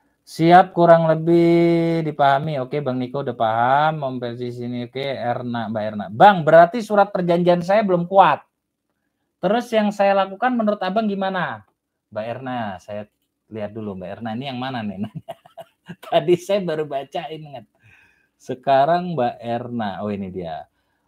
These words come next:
"Maaf, minta solusinya. Kasus ini apa bisa dipidana? Saya berhenti sampai di sini. Awal hutang." Oke ya. Gini, gini, gini, gini, gini. "Bang, berarti surat perjanjian saya oke." Intinya hutang nih ya, saya ulang ya Mbak Erna ya.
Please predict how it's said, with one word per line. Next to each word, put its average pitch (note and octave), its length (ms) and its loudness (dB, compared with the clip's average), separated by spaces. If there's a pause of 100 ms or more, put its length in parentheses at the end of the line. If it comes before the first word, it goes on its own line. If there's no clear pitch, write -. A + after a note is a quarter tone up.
(140)
"Maaf, G3 320 0
minta F#3+ 320 -2
solusinya. F#3+ 480 -2
Kasus F3 320 -2
ini G3 160 -4
apa F#3+ 160 -4
bisa F3 160 -4
dipidana? E3+ 800 -2
Saya C#3 180 -8
berhenti C3+ 320 -10
sampai A#2+ 220 -10
di A#2 60 -16
sini. A2 200 -10
Awal G#2 320 -8
hutang." G2 240 -8
Oke B2+ 240 -4
ya. B2 240 0 (560)
Gini, G2+ 240 -8
gini, F2 240 -8
gini, D#2+ 160 -16
gini, D2 160 -20
gini. - 220 -20 (1080)
"Bang, E3 240 6
berarti C#3+ 240 -4
surat D3 320 -4
perjanjian B2 400 -6
saya A#2+ 240 -6
oke." E2 320 -18 (400)
Intinya G3+ 800 2
hutang F#3 560 2
nih D3 320 -2
ya, - 80 2
saya F3 160 0
ulang F#3+ 320 4
ya E3 80 0
Mbak D3 160 0
Erna C#3 300 -4
ya. G#2+ 160 -4